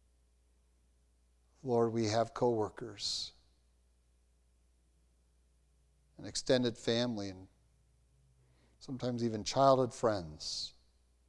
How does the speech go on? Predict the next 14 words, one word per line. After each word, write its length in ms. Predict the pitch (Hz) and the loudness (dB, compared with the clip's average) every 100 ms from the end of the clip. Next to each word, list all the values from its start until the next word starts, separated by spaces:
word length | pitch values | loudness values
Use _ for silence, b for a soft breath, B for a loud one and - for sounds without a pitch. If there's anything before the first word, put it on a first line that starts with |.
| _ _ _ _ _ _ _ _ _ _ _ _ _ _ _ _ _ _ _ _ _ _ _ _ _ - | _ _ _ _ _ _ _ _ _ _ _ _ _ _ _ _ _ _ _ _ _ _ _ _ _ -20
that 120 | 104 | -8
we 160 | 117 117 | -6 -2
know 260 | 120 113 | 0 0
do 140 | 101 104 | -2 -8
not 180 | 101 | -8
know 120 | 101 104 | -6 -6
you 120 | 101 | -4
as 80 | - | -6
Savior 360 | 110 101 92 | -4 -6 -8
and 140 | 90 92 | -14 -14
Lord. 260 | 95 92 | -16 -12
Lord, 180 | 104 104 | -10 -10
convict 420 | - 95 113 - | -10 -10 -10 -10
them. 100 | - | -18